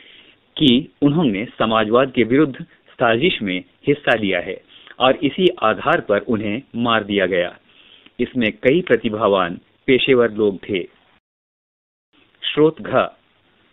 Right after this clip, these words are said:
सामूहिकीकरण के विरोध और सरकार की प्रतिक्रिया का सरकारी विवरण।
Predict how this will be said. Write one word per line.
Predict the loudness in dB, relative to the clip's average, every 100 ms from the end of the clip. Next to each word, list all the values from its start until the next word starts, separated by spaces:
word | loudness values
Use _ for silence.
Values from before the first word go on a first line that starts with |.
| _ _ _ _ _
सामूहिकीकरण | 0 0 2 2 2 2 2 2 2
के | 0
विरोध | 0 2 2 0 -2
और | -2 0
सरकार | 0 0 0 -4
की | -4 -4
प्रतिक्रिया | -2 -2 -2 -2 0 0
का | -2 -4
सरकारी | -2 -2 0 0 0
विवरण। | 0 0 -2